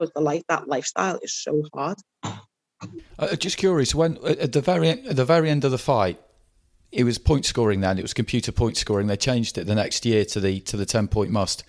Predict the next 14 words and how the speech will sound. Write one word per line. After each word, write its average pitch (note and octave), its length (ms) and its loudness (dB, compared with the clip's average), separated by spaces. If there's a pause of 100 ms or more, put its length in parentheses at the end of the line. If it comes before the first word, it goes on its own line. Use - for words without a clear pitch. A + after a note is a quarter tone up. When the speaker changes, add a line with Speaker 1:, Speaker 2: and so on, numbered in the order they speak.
(1500)
Speaker 2:
Did F3 300 0
you D3 360 4
have C3+ 280 2
any C3+ 240 4
idea A#2 840 2 (420)
of A2 160 -2
whether A#2+ 260 4
you'd A#2 220 2
done A#2 200 4
enough A#2+ 520 0
or A2+ 120 2
not? B2 380 2
Because C3 300 2
sometimes B2+ 720 0